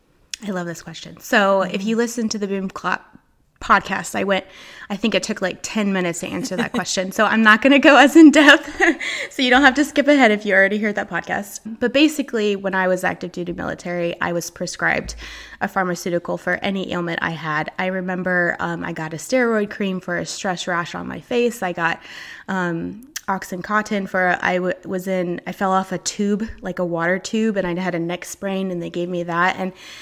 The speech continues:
Speaker 1: so it was trial and error of realizing that they over-medicate in the military. Um, it's definitely very true. And after I did the Boom Clap podcast, I had so many military people in messages and say, "You are right. Like, it's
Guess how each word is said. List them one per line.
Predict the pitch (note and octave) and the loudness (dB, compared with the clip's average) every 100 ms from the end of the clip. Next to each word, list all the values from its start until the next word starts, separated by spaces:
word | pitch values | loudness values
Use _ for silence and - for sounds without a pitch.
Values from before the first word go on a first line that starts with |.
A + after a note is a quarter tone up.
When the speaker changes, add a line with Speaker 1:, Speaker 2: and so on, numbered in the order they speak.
| - | -20
Speaker 1:
so | - B3 A#3 | -4 2 4
it | |
was | A3 G#3+ | 4 2
trial | - - A3 B3 | -4 -2 0 2
and | G3 F3 | 0 -2
error | F3 G3 G3 | 0 2 0
of | F3 | 0
realizing | E3+ F3 F#3 F#3 G3+ G3 | -2 -2 -2 -2 -4 -6
that | F3 D#3+ D#3+ F3 | -4 -4 -4 -4
they | F3 F3 - | -4 -4 -4
over-medicate | E3+ F3+ F3 E3 F3 - A#3 A#3 | -4 -4 -6 -6 -6 -4 -4 -4
in | A#3+ | -4
the | A#3+ | -4
military. | B3+ B3+ B3 C4+ C4+ | -2 -4 -2 0 -2
Um, | F3 | -4
it's | E3+ F3 | -8 -10
definitely | - E3+ - F3 - F3 E3+ - - - | -8 -8 -8 -6 -4 -4 -4 -10 -14 -8
very | E3+ E3+ | -4 -4
true. | - F3+ F#3 | -4 -2 0
And | - F#3+ | -2 -4
after | G3+ G#3 - G3 | -4 -4 -2 -2
I | F3 | -2
did | E3+ F#3 F3+ - | -4 -6 -8 -12
the | F3 | -10
Boom | F3+ F3+ | -6 -8
Clap | F3+ - C#3 - - | -8 -10 -10 -10 -18
podcast, | - D#4+ E4+ F#3+ D#3 - - - - - - - | -12 -8 -8 -6 -4 -6 -10 -20 -20 -20 -20 -6
I | G#3 | -2
had | G3 | -2
so | - - - - A#3+ A#3+ | -4 -6 -6 -4 0 2
many | A#3+ G#3+ G#3 G3+ F#3+ | 4 4 4 2 -2
military | F#3 G3+ F#3+ F#3 F#3 F#3 F3 F3 | -4 -4 -2 -2 -2 -2 -2 -4
people | - G3+ F3 F3+ | -6 -6 -6 -6
in | F#3 | -6
messages | F#3 F3 E3 E3+ E3 - - - - - | -6 -6 -6 -6 -6 -12 -20 -20 -20 -8
and | F#3+ F3 | -6 -4
say, | F#3 F3 E3+ | -2 0 -2
"You | - F#3 G3 | -2 0 2
are | F3 | 2
right. | E3+ E3+ D#3+ - - | 2 0 -2 -6 -8
Like, | E3+ E3 | -8 -6
it's | - F3+ | -8 -10